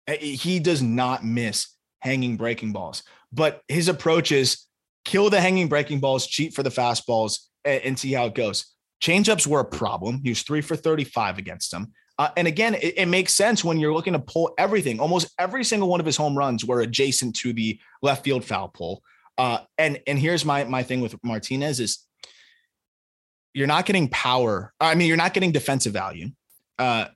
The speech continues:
y-, you know, he's gonna be passable at best, and he's not a great runner. So you're going all in on the power. And to me, there's a lot of guys like that in the game. Again, I'm gonna rank him because of, of the upside, the youth, and already the production. And I think he could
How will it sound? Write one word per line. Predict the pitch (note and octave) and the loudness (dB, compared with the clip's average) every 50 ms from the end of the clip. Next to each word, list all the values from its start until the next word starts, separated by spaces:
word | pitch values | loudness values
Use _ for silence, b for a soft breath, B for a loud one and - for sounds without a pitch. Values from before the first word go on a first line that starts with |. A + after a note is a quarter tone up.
| _ _ | _ _
y-, | - C#3 - _ | -14 -14 -14 _
you | - D3+ C3 | -8 -6 -4
know, | B2 A2 G#2+ | -2 -2 -2
he's | A2 G#2+ G#2+ | -2 -2 -4
gonna | - B2 A#2+ | -4 -2 -2
be | A#2+ | -2
passable | A#2 - - B2+ C3 B2+ - C3+ C3+ B2+ B2 | -2 -2 -2 0 0 0 0 0 0 -2 -2
at | G2 | -2
best, | - D2+ D#2+ G#2+ - - - _ _ _ _ _ - | -4 -6 -8 -8 -12 -14 -16 _ _ _ _ _ 0
and | E3 E3+ | 0 0
he's | D3 C#3+ | 2 2
not | D3 D3+ D#3 D#3 C#3+ - | 2 0 0 0 -2 -2
a | D3 C#3+ | -2 0
great | C3 D3+ D3+ D3 | 0 2 0 2
runner. | C3 D3+ G3 - - - - _ _ _ _ _ _ _ | 2 0 0 -2 -4 -6 -12 _ _ _ _ _ _ _
So | - - F3+ E3+ D#3+ D3+ C#3+ - | -4 0 2 2 4 2 0 0
you're | D3+ D#3 D#3 D3+ | -2 -2 0 2
going | E3 F3 F3 E3+ E3 D#3 - - | 2 4 4 2 2 0 -2 0
all | D3 D3+ D#3 E3+ F#3+ G3+ F#3 | 2 4 4 4 4 4 4
in | F3 E3 D#3+ C#3+ B2+ A#2 A#2 A2 - _ | 4 4 4 2 2 0 0 -2 -4 _
on | B2+ B2 B2 B2 A#2+ A#2+ A#2 A#2 | 0 2 2 2 2 2 0 0
the | A#2 - | -2 -2
power. | - - C3 C3 A#2+ G2 - G2+ A2+ A#2+ - _ _ _ _ _ _ _ _ _ - | -4 -2 -2 0 0 -2 -2 -6 -10 -14 -18 _ _ _ _ _ _ _ _ _ -4
And | E3+ E3 D#3 - | -4 -2 -2 -2
to | - E3 | -2 0
me, | E3+ F#3 | 0 2
there's | F3+ F3+ D#3+ D#3+ | 2 2 2 2
a | D3+ | 2
lot | C#3+ C#3 D3 | 2 4 2
of | D3+ C3+ | 2 2
guys | C3 A#2+ C3+ D#3 D3+ B2+ | 2 2 2 2 2 2
like | B2 A2+ A2 - | 0 -2 -2 -2
that | - A2+ A2+ A2 | -2 -2 -2 -2
in | A2 G#2+ | -2 -4
the | G2+ | -6
game. | A2 A2+ A#2+ A#2 G#2 G2 - b b b b _ _ | -6 -4 -4 -4 -6 -8 -10 b b b b _ _
Again, | - C3 B2 C#3+ C3+ C#3 D3 D3+ - | -4 -2 2 2 2 2 2 0 0
I'm | C3 C3 B2+ B2+ | 0 0 0 0
gonna | C3 A#2+ A2+ | 0 -2 -2
rank | A2+ A#2 A#2+ B2+ B2 - | -2 -2 -4 -4 -4 -4
him | D3 C#3 | -2 -2
because | B2 A#2 G#2+ - - B2+ B2 A#2 A#2+ | -2 -2 -4 -4 -4 -2 -2 0 0
of, | B2 A#2 G#2 G2+ - - _ | -2 -2 -4 -6 -12 -16 _
of | - A2+ A2 G2+ G2+ C3+ | -8 -8 -6 -8 -8 -8
the | A#2+ A#2 A#2 - | -6 -6 -4 -2
upside, | - D3 - - - - C3+ C3+ C3+ C3+ C3+ B2 - F#2+ | -2 -2 0 0 0 2 2 2 2 0 -2 -4 -6 -4
the | A2+ A2+ | -4 -4
youth, | G#2 G#2 A2 C3+ D#3 E3 D3 A2+ - - - _ _ _ _ A#2 | -2 -2 0 0 0 0 0 -2 -6 -12 -16 _ _ _ _ -2
and | C3 C3+ B2+ | -2 0 0
already | A2 B2 B2+ C3+ C3+ C3+ C3+ C3 | 0 2 2 2 2 2 2 0
the | B2 - | 0 -2
production. | - - A2+ G#2+ A2 B2 C#3 - - F#3 F3+ F#3 | -2 -2 -2 -2 -2 -2 -2 -2 0 0 0 -2
And | - C3 B2+ | -2 -4 -4
I | B2 A#2 | -4 -2
think | C3 C3 A#2 - | -2 -4 -4 -6
he | - A#2 | -8 -8
could | - - A2 | -6 -6 -6